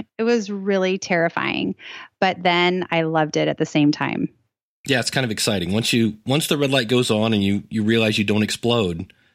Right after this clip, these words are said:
Speaker 2: you're, you're okay with that. Now, what was your schedule when you first started? What were your, was you doing weekly or biweekly, or what was the schedule?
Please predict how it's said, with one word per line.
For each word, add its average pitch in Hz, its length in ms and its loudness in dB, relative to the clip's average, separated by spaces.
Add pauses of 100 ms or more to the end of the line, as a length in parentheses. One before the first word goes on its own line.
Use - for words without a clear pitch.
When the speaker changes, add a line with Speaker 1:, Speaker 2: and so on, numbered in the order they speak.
Speaker 2:
you're, 107 180 -4
you're 110 160 0
okay 117 240 -2
with 117 160 -2
that. 78 220 -8
Now, 110 240 0 (240)
what 196 120 2
was 262 100 4
your 226 120 2
schedule 175 400 2
when 107 100 2
you 98 80 2
first 98 220 -2
started? 87 320 -4
What 113 140 -4
were 127 100 0
your, 107 240 0
was 107 160 0
you 110 100 0
doing 104 300 0
weekly 151 500 2
or 85 320 -2 (360)
biweekly, 131 580 -2
or 98 80 -2
what 107 80 -4
was 123 120 -4
the 101 100 -4
schedule? 107 420 -6